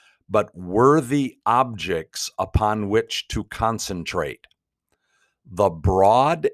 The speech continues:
education will, therefore, transmit to one not only the accumulated knowledge of the race, but also the accumulated experience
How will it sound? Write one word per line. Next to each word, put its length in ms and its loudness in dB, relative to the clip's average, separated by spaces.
education 1000 -2
will, 380 4
therefore, 680 -2
transmit 1000 -4
to 160 -2
one 580 -4
not 360 2
only 460 0
the 220 -2
accumulated 960 -2
knowledge 560 0
of 180 -2
the 100 4
race, 640 0
but 240 -4
also 580 2
the 240 -6
accumulated 1080 -4
experience 1160 -2